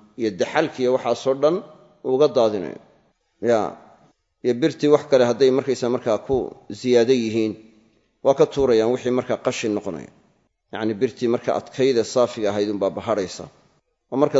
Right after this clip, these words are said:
eh, yacni, birta la kulayliyo, oo birtii caddaato, dhuxuloo kale noqoto, oo deedna la garaaco, wax allo wixii markaa, waxa weeye, aan saalix ahayn oo dhan baa ka daadanaya.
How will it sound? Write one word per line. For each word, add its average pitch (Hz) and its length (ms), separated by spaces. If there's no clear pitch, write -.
eh, 98 320
yacni, 120 240
birta 123 320
la 117 100
kulayliyo, 123 600
oo 123 80
birtii 147 300
caddaato, 127 560
dhuxuloo 143 380
kale 135 240
noqoto, 123 400
oo 139 100
deedna 135 320
la 131 140
garaaco, 127 540
wax 160 120
allo 180 220
wixii 190 200
markaa, 180 320
waxa 156 180
weeye, 139 500
aan 123 220
saalix 156 380
ahayn 120 380
oo 143 80
dhan 170 180
baa 139 100
ka 147 120
daadanaya. 113 500